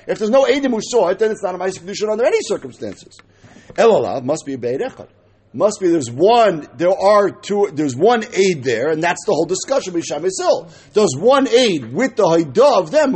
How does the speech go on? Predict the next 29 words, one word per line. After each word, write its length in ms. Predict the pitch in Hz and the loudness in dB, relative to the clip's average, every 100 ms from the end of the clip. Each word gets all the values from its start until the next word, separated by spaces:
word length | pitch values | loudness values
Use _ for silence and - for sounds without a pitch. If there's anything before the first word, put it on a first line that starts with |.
| 170 | 2
work 200 | 196 190 | 2 2
or 100 | 294 | 2
not? 260 | 392 180 - - _ | 2 -2 -10 -20 _
Beis 60 | 143 139 | -8 0
Hillel 140 | 220 | 2
says 220 | 196 180 | 2 -4
it 100 | 143 | -4
does, 340 | 123 98 160 160 | -6 -4 -6 -6
Beis 120 | 180 | -6
Shammai 200 | 127 113 | -6 -8
says 200 | 123 160 | -6 -6
it 80 | 185 | -4
doesn't. 360 | 349 359 285 - _ _ _ _ _ _ - - | -2 -2 -4 -14 _ _ _ _ _ _ -20 -10
Talmud 260 | 117 107 | -8 -6
Tamei 280 | 92 104 175 | -6 -4 -4
Chem 200 | 127 127 | -4 -8
Sefer. 340 | - 214 - - _ _ _ _ | -4 -4 -4 -10 _ _ _ _
The 80 | 117 | -4
Sefer 260 | 156 233 185 | 2 2 4
says, 180 | 190 139 | 0 0
"Umaydim 400 | 131 202 254 202 | 2 2 2 0
and 40 | |
Iskaushim 440 | 151 - 196 226 | -2 0 0 0
and 100 | 175 | 0
Erishin 320 | 165 233 175 175 | 0 0 0 -6
Shentzichem 480 | 175 151 175 165 | -6 -4 -4 -2
Enu 140 | 156 156 | -4 -2
Get 220 | 135 135 | -4 -4
Sheni." 320 | - 101 69 | -6 -10 -10